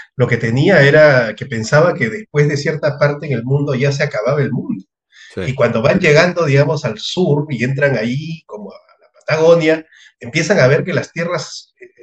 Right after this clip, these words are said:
Speaker 1: están quemándose, ¿no? Y claro, llueve mucho, hay rayos, hay incendios forestales,
Speaker 2: Sí.
Speaker 1: ¿no? Y eso es lo, eso es lo racional que yo sé ahora. Pero para Pigafetta era la, la puerta del infierno.
Speaker 2: Eh, claro,
Speaker 1: Y por e-, y
Speaker 2: exactamente.
Speaker 1: por e-, y por eso Pigafetta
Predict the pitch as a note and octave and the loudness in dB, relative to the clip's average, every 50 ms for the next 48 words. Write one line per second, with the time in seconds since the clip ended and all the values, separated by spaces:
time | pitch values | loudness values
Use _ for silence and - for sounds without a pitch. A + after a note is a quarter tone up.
0 | - - - - E3+ - - C3+ - D#3 G#3+ C#4 B3+ - A#2+ - - - - G#2+ | -20 -14 -8 -8 -8 -6 -4 -4 -2 0 0 0 0 -2 -2 -4 -6 -10 -12 -10
1 | - G#2+ G#2 A#2+ A2 - - B2 G#2 - - - - B2 C3 C#3 C#3 C#3 D3 E3 | -8 -8 -8 -10 -12 -10 -8 -8 -8 -8 -10 -10 -4 -2 2 2 4 4 2 2
2 | E3 - - - C3+ B2+ B2+ B2+ D3 F3 E3+ D#3 C#3 C#3 C#3 D3 D3 - - _ | 0 -4 -4 -4 -4 -4 -2 -2 0 0 0 0 0 0 0 -2 -2 -8 -14 _
3 | _ _ - - - C3+ C3+ C3+ B2+ A#2 - E3 D#3 D3+ D#3 C#3+ C3+ - B2 A#2 | _ _ -20 -10 -4 0 2 4 4 2 2 0 0 0 0 -2 -2 -2 -4 -4
4 | A2 - - - E3 D#3 C3+ B2+ C#3 C#3 C#3 C#3 - _ _ _ - - A#2 A2+ | -6 -8 -6 -6 -4 -4 -4 -4 -4 -6 -8 -12 -16 _ _ _ -6 -2 0 0
5 | G#2 F#2+ C#3 E3+ A3+ A#3 - _ - - C3 C3+ D#3+ D#3 - G3+ F#3 E3+ D3+ D3+ | 2 2 0 0 -2 -2 -8 _ -14 -8 -4 -2 0 2 4 4 4 4 4 2
6 | D#3 - G3+ F#3 F#3 D3+ C3+ B2 A#2 - - A2+ G#2+ A2+ C#3+ F3+ F#3+ F#3 D3+ C#3+ | 0 0 2 2 2 2 0 0 -4 -6 -8 -8 -6 -4 -4 -4 -4 -4 -4 -2
7 | D3+ D3 C#3+ - D#3+ C#3 C3 C#3+ F3 E3+ C3 G#2+ G#2+ - - _ _ _ _ _ | -2 -2 -2 0 0 2 2 4 4 4 2 2 -2 -6 -10 _ _ _ _ _
8 | _ _ _ _ _ _ - C#3 B2+ B2 - A#2+ A#2 A#2 A#2 B2+ A#2 A2+ A2 - | _ _ _ _ _ _ -2 0 2 2 2 2 0 0 0 0 0 -2 -2 -4
9 | E3 C3+ F3+ F3 E3 D#3 C3 A2+ A2 - _ _ - _ - C#3+ D3 D#3 D#3 C#3+ | -6 -4 -2 -2 0 0 -2 -2 -2 -6 _ _ -16 _ -10 -10 -8 -6 -6 -6
10 | A#2+ G#2+ - _ _ _ - - F#3 F#3 F#3 - - _ _ _ _ _ - - | -8 -8 -12 _ _ _ -6 -4 -2 -2 -4 -6 -14 _ _ _ _ _ -18 -16
11 | - - A#2+ A#2 B2 C#3 D3 G#2+ F#2+ F2+ - - A#2+ C3+ D3 F#3 F#3 F3 C#3+ - | -8 -2 0 2 4 4 2 2 -2 -4 -8 -4 -2 0 0 0 0 -2 -4 -4
12 | D3 - - - C3 C3+ E3 F#3+ F#3+ F#3 - - C3+ B2+ C#3+ F3+ F#3 G3 G3 - | -6 -6 -2 0 2 2 4 2 2 0 -2 0 2 2 4 4 2 2 0 0
13 | D#3+ C#3+ C3 A#2+ - F#3 F#3 F#3 G#3+ A#3 B3 | 2 2 2 2 2 0 0 0 0 -2 -2